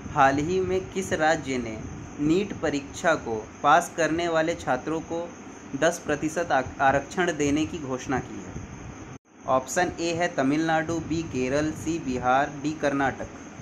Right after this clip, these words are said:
इसका सही उत्तर है ऑप्शन ए, तमिलनाडु। हाल ही में तमिलनाडु ने नीट परीक्षा को पास करने वाले छात्रों को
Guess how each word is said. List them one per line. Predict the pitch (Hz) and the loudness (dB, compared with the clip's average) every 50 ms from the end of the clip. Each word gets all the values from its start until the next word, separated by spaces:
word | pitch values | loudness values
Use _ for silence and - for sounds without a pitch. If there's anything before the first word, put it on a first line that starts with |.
| - - - - - - - - _ _ _ - - - - - - | -14 -14 -16 -16 -16 -16 -16 -18 _ _ _ -20 -18 -16 -12 -8 -6
इसका | 147 143 - - 185 | -6 -4 0 0 0
सही | 170 - - 160 165 185 185 | 0 2 0 0 2 2 0
उत्तर | - 160 151 156 - - 160 151 147 | 2 0 -4 -4 0 0 2 2 2
है | 160 170 170 - - | 2 0 -2 -2 0
ऑप्शन | 131 135 139 - - - 170 165 170 185 185 196 - - _ _ _ - - - | 0 0 0 0 -2 -2 -2 0 0 -2 -6 -10 -14 -18 _ _ _ -14 -6 -2
ए, | 165 160 147 127 107 101 - - - - - | 0 2 2 0 0 -4 -10 -12 -12 -6 2
तमिलनाडु। | - 156 160 160 175 165 143 127 117 110 110 110 104 - - - - - - - - - - - - - - - - _ - - - - - - - - | 4 4 6 6 4 4 4 2 2 0 -2 -4 -8 -8 -12 -16 -16 -16 -16 -16 -18 -18 -18 -16 -16 -16 -16 -18 -20 _ -20 -20 -18 -16 -16 -8 0 6
हाल | 139 135 139 143 | 6 6 6 6
ही | 143 156 190 202 | 4 0 0 0
में | 196 190 196 190 | 0 0 -2 0
तमिलनाडु | - 156 151 170 190 202 185 170 151 147 147 151 151 | 0 2 4 4 4 4 4 4 2 2 2 2 0
ने | 160 165 170 | 0 0 0
नीट | 165 156 165 185 185 - | 0 2 2 2 0 0
परीक्षा | - 165 151 147 - - - 170 | -2 -2 -2 -2 -4 0 0 0
को | 165 165 170 | 0 0 -2
पास | 151 - 147 156 160 - - | 2 4 4 4 4 2 -2
करने | 160 147 151 156 156 | -2 0 0 0 0
वाले | 151 147 147 151 165 | 2 2 2 0 0
छात्रों | - - - 131 127 - 147 156 151 | -2 0 -2 -2 -2 0 -2 -2 -2
को | - - 123 113 | -2 -4 -8 -10